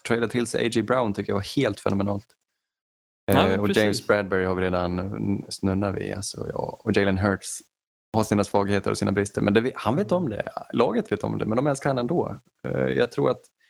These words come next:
Speaker 1: de får det tuffare i år att springa så mycket som de gjorde senast. Han hade ju extremt många rushing touchdown och jag tror att f-, försvaren runt omkring, de har väl ändå sett vad de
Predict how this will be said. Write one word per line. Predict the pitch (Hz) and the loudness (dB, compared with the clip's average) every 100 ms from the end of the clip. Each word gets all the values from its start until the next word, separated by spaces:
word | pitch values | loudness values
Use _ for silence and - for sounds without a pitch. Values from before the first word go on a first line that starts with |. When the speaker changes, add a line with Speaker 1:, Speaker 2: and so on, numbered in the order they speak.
| _ - | _ -4
Speaker 1:
de | 123 | -2
får | 117 135 | 2 2
det | |
tuffare | 127 131 - 151 | 2 0 2 2
i | 127 | 2
år | 151 139 | 2 2
att | 107 - | 0 -4
springa | 117 117 | -2 0
så | 107 | 0
mycket | 104 104 | -2 0
som | 104 | 0
de | 101 | 2
gjorde | 101 98 | 0 -2
senast. | - 95 92 - | 0 -2 -2 0
Han | |
hade | 101 101 | 0 0
ju | 98 98 | -2 -6
extremt | - - 147 95 | -8 0 0 2
många | 90 | 0
rushing | 110 - - | 0 -2 -4
touchdown | 90 - 104 | -6 -2 0
och | 110 | 0
jag | 104 | 0
tror | - 107 101 | 0 0 0
att | 101 - | -2 -6
f-, | - - - 151 | -8 -6 -6 -2
försvaren | 104 110 104 98 95 | 2 2 2 0 0
runt | 101 98 | -2 -2
omkring, | 98 110 107 101 110 110 | -4 0 0 -2 -4 0
de | 110 | 2
har | 110 | 2
väl | 107 | 2
ändå | 104 101 101 107 | 0 0 -2 -4
sett | - 117 - | -4 -4 -2
vad | 98 | 0
de | 95 92 | 2 0